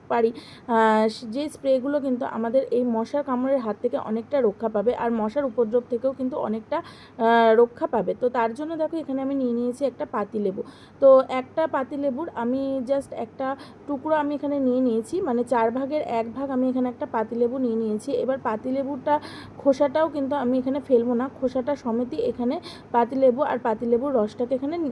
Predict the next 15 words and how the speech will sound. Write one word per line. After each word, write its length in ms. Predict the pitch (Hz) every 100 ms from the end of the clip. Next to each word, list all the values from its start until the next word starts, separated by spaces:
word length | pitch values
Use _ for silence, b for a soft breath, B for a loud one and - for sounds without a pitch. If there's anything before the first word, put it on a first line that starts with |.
| - -
নিয়ে 260 | 226 233
নেব। 220 | 202 180 214 B B B -
এরপরে 500 | 285 - 311 262 -
এর 180 | 269 269
মধ্যে 360 | 254 240 285
দিয়ে 240 | 240 247 233
দেবো 220 | 233 262 -
কিছুটা 300 | 254 269 302
পরিমাণ 420 | 254 233 247 339
খাবার, 300 | - 240 214 240 -
মানে 360 | 220 208 214 208 220
লবণ। 300 | 220 226 196 185
আমরা 280 | - 247 302
যে 140 | 277 320 -
খাব-, 320 | 247 220 220